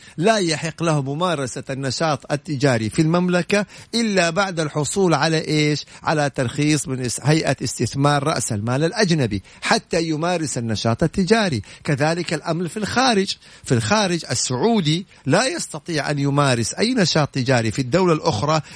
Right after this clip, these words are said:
إلا إذا حصل على التراخيص النظامية في هذه الدولة. فنرجع الآن في موضوعنا، إحنا كيف نمارس، البعض يمارس النشاط ال-، ال-، التجاري، إعلان، تسويق، دعاية،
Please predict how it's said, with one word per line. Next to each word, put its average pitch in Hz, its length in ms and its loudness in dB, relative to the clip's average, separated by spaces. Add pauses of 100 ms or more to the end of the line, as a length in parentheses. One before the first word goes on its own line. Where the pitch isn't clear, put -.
(120)
إلا 202 300 0
إذا 143 300 0
حصل 156 400 -4
على 139 200 0
التراخيص 131 600 -4
النظامية 127 500 -2
في 127 140 -2
هذه 131 280 2
الدولة. 175 420 0 (360)
فنرجع 185 640 2
الآن 202 220 0
في 175 120 0
موضوعنا، 185 600 2 (260)
إحنا 143 220 0
كيف 247 320 0
نمارس، 185 720 0 (140)
البعض 147 420 2 (420)
يمارس 156 560 4
النشاط 139 540 -2 (380)
ال-، 131 340 2
ال-، 123 380 0
التجاري، 170 680 0 (380)
إعلان، 151 720 0
تسويق، 151 720 0
دعاية، 175 640 0